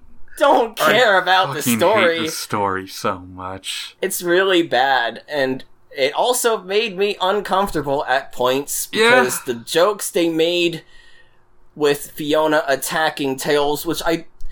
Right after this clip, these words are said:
Speaker 1: realize fully that I'm making a mountain out of a molehill, but as someone who's dealt with abuse in relationships before, made me very uncomfortable.
Speaker 2: I didn't, uh,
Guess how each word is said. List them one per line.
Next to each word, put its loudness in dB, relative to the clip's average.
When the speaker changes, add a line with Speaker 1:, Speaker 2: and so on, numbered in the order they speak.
Speaker 1:
realize 2
fully 0
that 2
I'm -2
making -2
a -4
mountain -2
out 0
of -4
a -2
molehill, -2
but -2
as 0
someone 0
who's -4
dealt -2
with -2
abuse -6
in -4
relationships -2
before, -2
made 2
me 2
very 0
uncomfortable. 0
Speaker 2:
I -12
didn't, -6
uh, -8